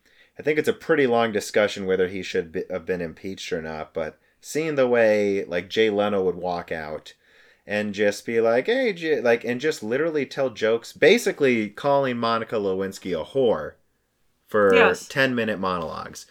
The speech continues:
Speaker 1: Just like this. And, like, he would literally say, "And did you know she got another stain on her from another guy?" Like, literally insinuating she's blowing all these guys all the time.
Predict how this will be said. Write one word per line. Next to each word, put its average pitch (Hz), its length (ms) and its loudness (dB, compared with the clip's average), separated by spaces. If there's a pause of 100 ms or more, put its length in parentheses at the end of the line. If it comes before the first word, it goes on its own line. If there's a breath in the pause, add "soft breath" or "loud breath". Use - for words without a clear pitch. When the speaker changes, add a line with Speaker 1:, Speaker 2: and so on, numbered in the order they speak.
(260 soft breath)
Speaker 1:
Just 107 200 -6
like 98 240 0
this. 131 400 4
And, 113 160 -2
like, 139 200 0
he 175 100 -4
would 160 160 0
literally 147 340 4
say, 143 260 0
"And 139 80 -4
did 143 140 -4
you 175 120 -10
know 180 140 -2
she 160 180 -6
got 147 200 0
another 139 360 0
stain 185 280 -4
on 190 160 -4
her 202 80 -2
from 139 220 -4
another 135 340 -2
guy?" 208 240 -4
Like, 120 220 0
literally 170 420 2
insinuating 123 640 -2
she's 95 220 -10
blowing 101 380 -2
all 98 180 -2
these 92 180 -8
guys 90 320 -6
all 82 140 -8
the 80 80 -8
time. 78 440 -14